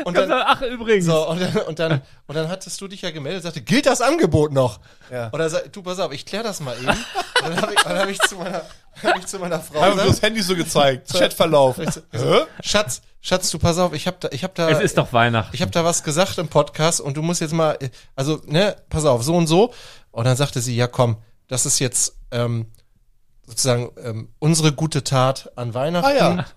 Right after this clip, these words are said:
Speaker 2: Ja.
Speaker 3: war eine gute Tat,
Speaker 1: Und wir
Speaker 3: ja.
Speaker 1: holen jetzt, wir holen jetzt Arne, aber
Speaker 3: Den verlorenen
Speaker 1: und dann kam,
Speaker 3: Sohn.
Speaker 1: und dann kam, und dann kam sie,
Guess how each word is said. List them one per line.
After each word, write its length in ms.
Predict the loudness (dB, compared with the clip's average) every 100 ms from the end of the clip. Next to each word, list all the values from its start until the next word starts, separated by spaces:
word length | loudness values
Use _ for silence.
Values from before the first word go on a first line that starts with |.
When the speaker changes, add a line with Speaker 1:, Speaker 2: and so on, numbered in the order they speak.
| -2
Speaker 2:
Ja. 80 | 4
Speaker 3:
war 160 | 6
eine 160 | 4 2
gute 240 | -4 -6
Tat, 200 | -4 0
Speaker 1:
Und 140 | 0 0
wir 80 |
Speaker 3:
ja. 60 | 0
Speaker 1:
holen 200 | 0 0
jetzt, 300 | -2 -4 -8
wir 140 | -6 -4
holen 140 | -4
jetzt 240 | -6 -8
Arne, 400 | -8 -6 -6 -2
aber 400 | 2 2 2 -4 -8
Speaker 3:
Den 140 | -8
verlorenen 420 | -6 -2 2 2
Speaker 1:
und 100 | 4
dann 80 | 2
kam, 60 | 4
Speaker 3:
Sohn. 160 | 2
Speaker 1:
und 80 | 0
dann 80 | 0
kam, 200 | 2 4
und 140 | 2
dann 160 | 0 0
kam 180 | 2
sie, 100 | 0